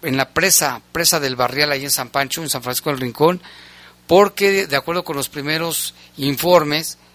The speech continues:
se recibió un reporte al nueve once cerca de las cuatro de la tarde, y les, ahí les habían dicho que tres niños estaban jugando a las orillas de la presa cuando uno de ellos cayó y ya no salió.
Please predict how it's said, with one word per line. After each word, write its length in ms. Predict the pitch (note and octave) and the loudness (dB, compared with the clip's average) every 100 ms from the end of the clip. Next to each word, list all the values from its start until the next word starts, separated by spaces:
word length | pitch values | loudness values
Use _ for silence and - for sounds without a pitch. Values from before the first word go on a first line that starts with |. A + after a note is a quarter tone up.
| _ _ _ _ _ _ _ | _ _ _ _ _ _ _
se 180 | - D3 | -2 0
recibió 340 | C3+ C#3 D3 E3+ | 2 2 4 2
un 100 | E3 | 2
reporte 480 | E3 - E3+ D#3+ | 0 2 2 4
al 100 | D#3+ | 2
nueve 180 | D#3 D#3+ | 4 2
once 420 | D#3 D#3+ F3 D#3+ | 2 2 2 2
cerca 340 | D3 D3+ - D#3 | 2 -2 0 0
de 120 | C3 | 2
las 180 | B2+ - | 0 -2
cuatro 400 | - D3 - C3 | 0 -2 0 -2
de 60 | |
la 120 | B2 A#2+ | -2 -4
tarde, 600 | - D#3+ D#3 D3 D3 - _ _ _ _ _ _ _ _ _ _ _ - | 2 2 2 -4 -6 -10 _ _ _ _ _ _ _ _ _ _ _ -14
y 160 | C3 C3+ | -4 -2
les, 160 | C#3+ - | 0 2
ahí 240 | C3+ C#3+ | 4 4
les 180 | D3 D3 | 2 2
habían 180 | C#3+ D3 | 2 0
dicho 200 | D#3+ - | -2 -2
que 240 | C3+ A#2+ | -4 -4
tres 280 | - D3+ D#3 | -4 -4 0
niños 500 | F3 D#3+ D#3 D#3+ - - | 2 2 0 -4 -8 -6
estaban 300 | - D3 D3 | -2 -2 -2
jugando 360 | C3+ C3+ C#3 | -2 -2 0
a 40 | C#3 | -2
las 200 | A#2 B2 | 0 -2
orillas 440 | B2 C3+ D3 C3+ | -4 -6 -4 -4
de 100 | C3+ | -4
la 140 | C#3 | -4
presa 540 | C3+ E3+ E3 - D3 C#3+ _ _ _ - _ _ | -4 0 2 2 0 -10 _ _ _ -20 _ _
cuando 320 | C3+ B2+ C3+ | -6 -4 -4
uno 240 | C#3+ D#3 D3+ | -4 -4 0
de 120 | D3+ | 0
ellos 440 | D3 D#3+ - - - - | 0 -2 -4 -4 -8 -2
cayó 560 | C3 B2+ C3 E3 G3 - | 0 0 0 -2 -4 -10
y 100 | - | -8
ya 140 | B2 C#3 | -2 -2
no 120 | C#3+ | 0
salió. 460 | - A#2 A2 A#2+ | -2 -2 -6 -8